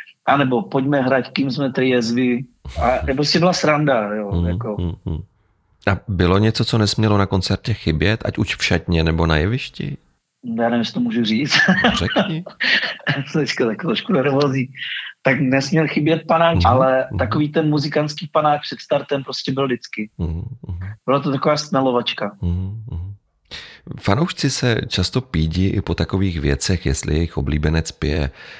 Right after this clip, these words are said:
Speaker 2: radši kafe nebo čaj, nebo kam jezdí na dovolenou, nebo co rád večeří. Víš, co by mě zajímalo, byl Vašo Patejdl z těch, co by o soukromí mluvili bez problému, nebo si je chránili?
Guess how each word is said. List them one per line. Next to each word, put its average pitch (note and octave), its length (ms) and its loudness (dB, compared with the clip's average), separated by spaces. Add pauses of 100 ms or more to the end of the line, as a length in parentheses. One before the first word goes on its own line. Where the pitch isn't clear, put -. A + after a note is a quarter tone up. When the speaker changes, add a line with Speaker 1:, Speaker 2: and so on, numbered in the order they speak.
(140)
Speaker 2:
radši - 300 -2
kafe - 340 -2
nebo D#2 240 0
čaj, C2 360 0
nebo C#2+ 200 -2
kam B1+ 220 -2
jezdí C2+ 220 -2
na D#2 140 2
dovolenou, E2+ 600 2
nebo C2+ 300 -2 (320)
co - 120 0
rád D2+ 260 2
večeří. F2+ 540 2 (440)
Víš, D#2+ 140 0
co - 100 0
by D3 100 4
mě D3 140 4
zajímalo, A2 480 2 (200)
byl G2 180 4
Vašo A2+ 240 2
Patejdl A2+ 420 2
z - 100 -2
těch, F#2+ 340 2 (140)
co - 160 0
by G2 160 2 (180)
o F2 80 0
soukromí G#2+ 760 2
mluvili G2 340 4
bez F2 220 2
problému, D#2 640 4
nebo G#2 260 4
si - 160 2
je F#2 60 4
chránili? B1 640 -2